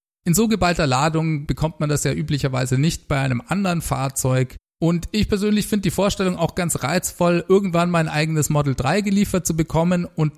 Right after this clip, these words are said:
damit dann meine erste Probefahrt zu machen. Tesla räumt ja Kunden generell das Recht ein,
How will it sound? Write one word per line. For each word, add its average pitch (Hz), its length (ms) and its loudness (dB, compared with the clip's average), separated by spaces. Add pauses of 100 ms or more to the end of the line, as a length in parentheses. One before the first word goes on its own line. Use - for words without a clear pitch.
damit 151 320 0
dann 139 240 0
meine 135 320 -2
erste 151 300 0
Probefahrt 135 640 0
zu - 120 -6
machen. 120 400 -2 (340)
Tesla 196 320 2
räumt 190 260 2
ja 185 120 2
Kunden 226 400 2
generell 175 360 2
das 175 220 0
Recht - 380 -2
ein, 160 340 0